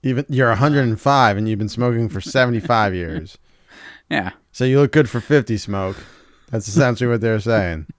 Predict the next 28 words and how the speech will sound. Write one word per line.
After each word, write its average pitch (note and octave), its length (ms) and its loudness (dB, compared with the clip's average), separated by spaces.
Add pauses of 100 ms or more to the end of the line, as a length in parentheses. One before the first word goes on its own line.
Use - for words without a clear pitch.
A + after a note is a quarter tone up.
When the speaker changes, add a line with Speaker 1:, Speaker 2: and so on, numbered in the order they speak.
Speaker 2:
<laughs> - 120 -4 (100)
Yeah. G#2+ 300 0 (1400)
Um. A2+ 600 0 (2250)
Yeah, F#3 120 -12 (200)
but, F#3+ 160 -4 (100)
uh, A3+ 60 -6
yeah, G#3+ 320 -6
this E3+ 180 -8
song, D#3+ 680 -4
uh, E3+ 460 -8
it, E4+ 300 -12
it C#4 180 -12 (160)
peaked C4 400 -8
on G#3 380 -4
the, G3+ 260 -14
uh, F3+ 460 -6 (760)
I A3+ 80 -8
don't D#4 140 -6
know, C4+ 260 -6
it G#3 80 -10
only B3 220 -8
hit G#3 180 -10
four F#3 720 -6
on D3 320 -8
the C3+ 200 -8
Hot D#3+ 300 -6
one D3 160 -12
hundred. D3 440 -14